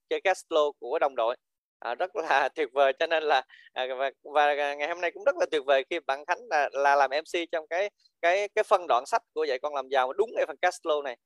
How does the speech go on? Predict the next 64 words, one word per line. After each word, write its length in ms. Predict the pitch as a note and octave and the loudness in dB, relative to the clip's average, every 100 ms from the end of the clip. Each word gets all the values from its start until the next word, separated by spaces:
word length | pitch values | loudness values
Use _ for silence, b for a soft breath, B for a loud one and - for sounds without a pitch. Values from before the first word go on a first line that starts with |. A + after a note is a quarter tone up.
| _ | _
Rất 80 | F3 | -8
là 60 | F3+ | -6
chúc 140 | G3+ A3+ | -6 -6
mừng 140 | C#3+ | -4
em. 200 | C3+ C#3+ _ _ | -4 -4 _ _
Nó 60 | F3+ | -2
giống 160 | G#3 A3 | -2 0
như 120 | F3+ | 0
là 140 | D3 C#3 | 0 -2
duyên 200 | F3 E3 | -8 -10
cái 80 | F#3+ | -2
chọn 180 | A2+ B2+ | 0 0
em 200 | D3+ D#3 | -2 -2
vậy 80 | C#3 | -6
đó. 100 | F#3 _ _ _ - | -8 _ _ _ -8
À, 100 | C#3+ | -6
cho 180 | - E3+ | -2 -2
nên 160 | E3+ | -2
các 100 | G#3 | -2
anh 140 | G#3+ F#3 | -2 -2
chị 120 | C3 | -2
thấy, 180 | F#3 A3 | 2 2
à, 140 | F3+ C#3 C3+ | 2 -2 -4
rõ 140 | C3+ D#3+ | -2 0
ràng 180 | D#3 D#3+ | 0 0
không 100 | E3 | -2
ạ? 100 | - _ _ _ | -4 _ _ _
Là 140 | D3 | -2
nó, 120 | E3+ G#3 | -2 -4
là 160 | D3 D#3+ | -2 0
nó, 200 | G3+ A3 | 0 -4
là 460 | C#3 D3 D3+ D3 C#3+ - - | -2 2 2 2 -4 -10 -14
chúng 320 | A3 G#3 G#3 | -14 -16 -4
ta 120 | G3 | 0
thấy 160 | F#3+ A3+ | 2 2
rằng 160 | G#3+ D#3 | 0 2
là 220 | D3 C#3 - | 2 0 -6
cái 140 | A#3 A#3 _ | -10 -10 _
thói 240 | - A#3+ G#4 F#4+ | -4 -2 0 2
quen 400 | A#3+ B3 A3+ G#3 | 4 4 0 -4
của 80 | G#3+ | -4
mình 200 | A3 D#3 D#3+ _ _ | -4 -8 -14 _ _
nó 100 | - A#3+ | -16 -6
cực 180 | G#3 - | -6 -4
kỳ 100 | F3 | -6
quan 220 | D3+ E3 D#3+ | -4 -6 -4
trọng. 160 | G#2+ - _ - | -8 -8 _ -10
Mà 240 | C3+ C3+ | -6 -4
cái, 320 | - F3 G#3 G3+ B B | -2 -2 -2 -4 B B
cho 80 | F3+ | 0
nên 160 | F3+ F3 | 0 2
các 80 | A3 | 0
anh 60 | |
chị 140 | D3+ C#3 | 0 -4
nào 140 | C#3+ | -4
mà 120 | C#3 - | -6 -6
chưa 200 | F#3+ F#3 | -2 -2
chơi 140 | F3 | -2
cash 300 | E3 G3+ - | 0 0 0
flow, 240 | F3+ E3 E3 | -2 0 -2
chúng 160 | - - | -6 -2
ta, 340 | F3 D#3 D3 - | 0 0 -2 -6
à, 160 | C#3 | -10
nên 200 | D#3 E3 | -6 -6